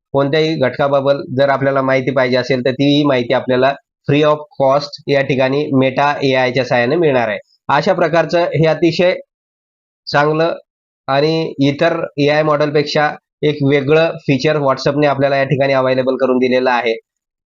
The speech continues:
आणि मला वाटतं की याचा वापर करायला आपल्याला काही हरकत नाही.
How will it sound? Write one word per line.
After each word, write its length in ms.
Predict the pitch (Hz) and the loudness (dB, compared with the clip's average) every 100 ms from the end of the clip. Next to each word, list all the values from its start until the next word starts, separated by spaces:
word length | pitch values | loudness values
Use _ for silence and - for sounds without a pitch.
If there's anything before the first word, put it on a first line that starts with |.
| - | -6
आणि 340 | 127 139 143 | -2 0 2
मला 200 | 139 139 | 2 2
वाटतं 260 | 143 139 151 | 2 2 0
की 500 | 135 143 143 - 139 | 0 0 0 -2 0
याचा 440 | 135 135 135 160 143 | 2 2 0 0 0
वापर 280 | 127 139 | 2 0
करायला 280 | 131 135 135 | 0 0 0
आपल्याला 260 | 131 131 135 | 0 0 0
काही 160 | 131 | 0
हरकत 340 | 123 117 131 127 | 0 0 -2 0
नाही. 180 | 127 | 0